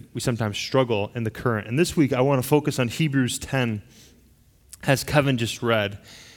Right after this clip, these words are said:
I read this verse last week when I said we'd go more in depth, and so I think, uh, we're ready to do that today.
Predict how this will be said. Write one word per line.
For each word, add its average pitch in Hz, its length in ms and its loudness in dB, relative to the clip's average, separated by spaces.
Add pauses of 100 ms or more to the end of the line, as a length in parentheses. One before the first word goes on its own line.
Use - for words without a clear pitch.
(300)
I - 40 2
read 156 280 6
this 151 220 2
verse 135 380 2
last 147 360 2
week 131 160 2
when 127 160 2
I 123 40 4
said 127 200 -2
we'd 123 160 2
go 123 140 4
more 123 200 2
in 110 100 0
depth, 113 300 2
and 110 100 -2
so 123 100 0
I 110 80 2
think, 165 520 0 (520)
uh, 113 360 2
we're 127 100 4
ready 123 240 4
to 113 100 0
do 127 220 2
that 110 220 2
today. 107 480 -2